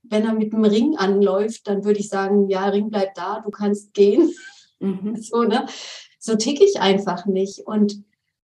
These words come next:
Speaker 1: diesen, dieses, diesen Riss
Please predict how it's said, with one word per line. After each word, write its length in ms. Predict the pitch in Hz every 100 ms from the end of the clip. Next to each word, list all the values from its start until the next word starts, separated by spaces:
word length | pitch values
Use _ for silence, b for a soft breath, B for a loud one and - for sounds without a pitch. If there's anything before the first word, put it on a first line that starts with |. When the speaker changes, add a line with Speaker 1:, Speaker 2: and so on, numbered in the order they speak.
| _ _ _ _ _ -
Speaker 1:
diesen, 440 | 233 233 220 208
dieses, 540 | 233 226 214 220 214
diesen 320 | - 226 208 208
Riss 480 | 208 311 - -